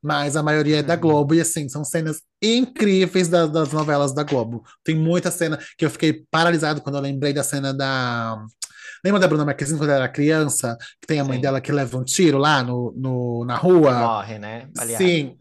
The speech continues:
Speaker 1: gente, icônica. Tem uma cena melhor que a outra. Já tem as de Todas as Flores também. Tem muita cena de Todas as Flores. Sigam essa thread lá no Twitter que vocês vão se divertir muito. Tem muita cena legal.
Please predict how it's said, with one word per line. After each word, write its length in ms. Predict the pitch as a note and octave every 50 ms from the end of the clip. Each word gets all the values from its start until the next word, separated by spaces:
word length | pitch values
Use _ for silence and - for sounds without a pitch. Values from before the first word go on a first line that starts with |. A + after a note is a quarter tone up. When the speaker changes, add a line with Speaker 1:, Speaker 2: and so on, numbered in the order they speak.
| - B2+
Speaker 1:
gente, 520 | B2+ D#3 E3+ E3+ D#3 D3 C3 - - - _ -
icônica. 560 | E3+ F3+ F3 F3 - E3 D3 D3 C#3 C3+ C#3+
Tem 160 | - D#3 E3
uma 200 | E3 F3+ G3 G3+
cena 280 | F3 - F3+ F3 E3+ E3+
melhor 200 | E3 E3 D#3+ D#3+
que 100 | D#3+ F3
a 40 | E3
outra. 140 | - B2+ B2
Já 80 | C#3 C3+
tem 120 | D#3+ D#3+
as 120 | D#3+ C#3 C3
de 80 | C3
Todas 220 | - C#3+ C#3+ C3+ C#3
as 160 | C3+ B2+ -
Flores 380 | - C3 C3 C3 B2+ B2+ A#2 -
também. 360 | - A#2 A#2 B2+ B2+ B2 A#2+
Tem 140 | - B2+ B2+
muita 200 | C3 B2+ D3 C#3
cena 220 | - C3+ B2+ B2+
de 100 | A#2+ -
Todas 180 | B2 B2+ B2 B2
as 180 | B2 A#2 -
Flores. 260 | - C3 C3+ C3 - _ _ - - - - - _
Sigam 360 | - - - F3+ D#3 F3+ F#3 F#3+
essa 200 | F3+ - F#3+ F3+
thread 320 | - F3 D#3+ C#3+ C3+ C#3
lá 100 | C#3+ C#3 C#3
no 100 | C#3+ C3+
Twitter 260 | - C#3 C3+ D3 C3
que 60 | -
vocês 120 | - C3 C3+
vão 80 | C3+
se 120 | C3 C3+ C3+
divertir 340 | C3+ C3+ C3 C3+ - D3+
muito. 220 | D#3+ D#3 C3 A#2 -
Tem 100 | - B2+
muita 200 | B2 B2 A#2+ C3
cena 200 | - - C#3+ C#3
legal. 320 | C3+ C#3 D#3+ D#3 B2+ A2+